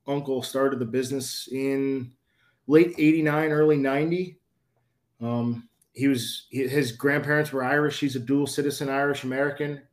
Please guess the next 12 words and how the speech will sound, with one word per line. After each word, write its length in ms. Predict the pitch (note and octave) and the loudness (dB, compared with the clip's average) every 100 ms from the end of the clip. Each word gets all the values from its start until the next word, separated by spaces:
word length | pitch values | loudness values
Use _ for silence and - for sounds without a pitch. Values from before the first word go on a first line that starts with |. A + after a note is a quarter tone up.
| _ | _
And, 380 | B2 B2 B2 A#2+ | -6 -4 -4 -2
uh, 320 | B2 A#2+ A2+ - _ _ _ _ _ _ _ B2+ | 0 0 -4 -8 _ _ _ _ _ _ _ -6
he 60 | |
was 140 | B2+ B2 | -4 -6
planning 400 | - D3+ F3 E3 | 0 2 2 2
a 60 | |
retirement 680 | B2 A#2 - D3 F3 E3+ - | 0 -4 0 2 4 2 -2
trip 280 | D#3 D3+ - | -2 -2 -2
for 100 | C3 | -4
his 160 | A#2 | -4
dad, 380 | - B2 C3+ B2+ | -4 2 2 2
actually. 500 | G2+ - - F2+ - | -2 -8 -12 -14 -16